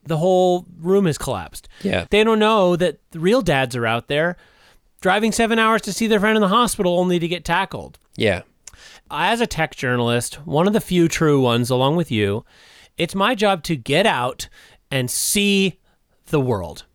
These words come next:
Speaker 2: I'm proud of you, man. Proud of you just for walking away for a bit, you know, just getting
Speaker 1: Yeah.
Speaker 2: out of that zone.
Speaker 1: I mean, coincidentally, my house has been condemned.
Speaker 2: All right.
Speaker 1: I think it was inevitable. I mean, obviously the showdown with Gareth didn't, uh, go as planned.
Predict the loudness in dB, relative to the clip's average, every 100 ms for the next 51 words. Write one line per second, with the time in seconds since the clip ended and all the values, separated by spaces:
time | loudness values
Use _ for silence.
0 | -8 -6 0 0 2 0 0 0 0 -2
1 | -6 -2 0 2 0 0 0 0 0 4
2 | 2 2 0 2 4 4 2 0 -8 _
3 | -4 -2 0 0 -2 _ _ -4 0 0
4 | 0 -4 -2 0 2 2 2 0 0 0
5 | 0 -2 -4 -8 -16 -6 0 0 -2 0
6 | 0 0 0 2 2 2 2 0 -2 -2
7 | -4 0 -2 -2 -4 0 0 0 -2 -6
8 | -2 2 2 2 -2 _ -20 -6 -4 0
9 | 0 0 0 0 0 0 -2 0 -2 0
10 | -2 0 0 0 -2 -2 -2 0 0 0
11 | 0 -2 -2 0 2 2 -2 -4 -4 -2
12 | -2 0 0 2 2 0 -2 -4 0 0
13 | 0 -4